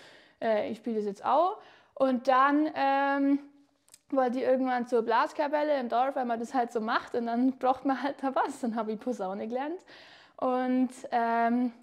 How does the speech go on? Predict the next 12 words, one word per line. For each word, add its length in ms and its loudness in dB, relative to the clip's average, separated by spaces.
ja, 320 2
Gitarre 760 2
fand 220 -2
ich 80 -4
halt 140 -4
auch 140 2
schon 100 0
immer 240 0
cool, 140 -2
irgendwie 420 -2
so 300 -4
als, 480 -6